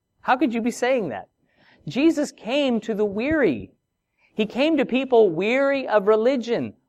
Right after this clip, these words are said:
weary of sin, weary of working to earn favor with God, weary from pain, weary from sickness and oppression, people who are weary of life. Jesus comes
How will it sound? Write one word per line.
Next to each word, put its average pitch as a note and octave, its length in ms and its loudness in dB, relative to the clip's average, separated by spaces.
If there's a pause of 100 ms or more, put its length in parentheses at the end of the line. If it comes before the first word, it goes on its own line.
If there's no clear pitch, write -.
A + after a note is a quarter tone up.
weary B3+ 580 0
of F3 180 0
sin, A#2 580 -6 (360)
weary B3+ 680 0
of E3+ 220 0
working E3 720 2
to - 120 -4
earn F3+ 280 -4
favor D#3+ 380 0
with C3 220 -2
God, A2 420 -4 (380)
weary C#4 540 0
from G3 280 0
pain, C#3 720 -6 (600)
weary C4 400 0
from G3+ 220 0
sickness A#3 520 0
and F#3 80 -2
oppression, G3 640 0
people B3+ 320 0
who G#3+ 160 2
are F#3 160 6
weary B3+ 560 2
of A3 100 -2
life. D3+ 480 4 (360)
Jesus G#3+ 440 -4
comes G#3+ 640 0